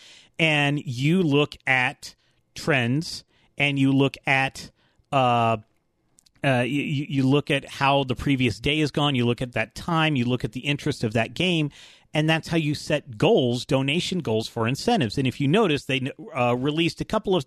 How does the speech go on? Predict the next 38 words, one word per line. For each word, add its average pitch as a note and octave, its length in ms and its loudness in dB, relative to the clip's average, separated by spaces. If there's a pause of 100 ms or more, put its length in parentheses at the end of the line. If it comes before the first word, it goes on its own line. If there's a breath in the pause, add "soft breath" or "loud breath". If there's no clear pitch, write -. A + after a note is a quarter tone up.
incentives D3+ 720 -2
that C3 140 -6
you C3 100 0
would A#2 120 0
donate F#3+ 380 0
for A2 300 -2 (440 loud breath)
throughout F3+ 460 2
the D#3+ 100 2
week. - 360 -2 (340 soft breath)
Uh, B2+ 200 2
so E3 160 2
they D#3 140 2
didn't F#3+ 220 2
open F3+ 320 2
them D3 160 2
all D#3+ 260 4
up D3+ 160 2
at C3 100 -2
once. D#3 380 2
You C#3 120 2
had, C3+ 360 2
you C#3+ 60 0
know, A#2+ 220 2
about C#3 360 -2 (420)
twelve D3 360 2
to D3 80 -4
twenty-four C#3 420 0
hours B2+ 220 0
before A#2+ 180 -4
the C3 80 -4
game, D#3 240 0
they're C3 100 2
like, C3 160 2
"All E3+ 120 4
right, F#3 200 2
if - 140 -4
you F#3 140 2
raise D#3+ 440 2